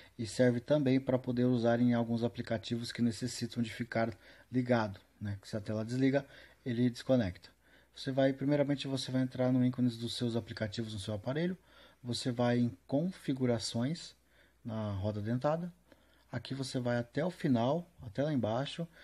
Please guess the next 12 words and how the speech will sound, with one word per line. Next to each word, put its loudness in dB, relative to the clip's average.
Se -4
não 2
tiver 4
ativo 0
o, -2
a 0
opção -2
programador, 0
essa -10
aqui, -6
ó, -4
o -10